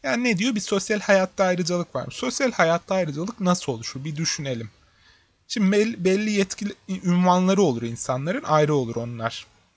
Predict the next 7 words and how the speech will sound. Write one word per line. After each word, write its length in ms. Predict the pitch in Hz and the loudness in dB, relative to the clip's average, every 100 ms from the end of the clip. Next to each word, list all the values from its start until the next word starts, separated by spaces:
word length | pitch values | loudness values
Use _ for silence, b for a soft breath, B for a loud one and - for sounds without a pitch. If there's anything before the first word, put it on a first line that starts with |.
| _ 165 139 | _ -12 -6
diye 200 | 139 165 | -6 -6
düşünebiliriz. 680 | 156 175 160 139 120 - B B B 147 | -6 -6 -4 -6 -6 -10 B B B 2
Belli 320 | 151 180 143 | 2 2 0
giysileri 540 | 147 147 - 160 175 | 0 0 -2 0 2
olur, 400 | 175 127 202 - _ _ _ _ _ | 2 0 -4 -8 _ _ _ _ _
insanlar 560 | 160 135 - 127 143 165 | -8 -6 -6 -6 -4 -4
ayrılır. 580 | 147 135 131 120 117 - | 0 0 0 -4 -8 -12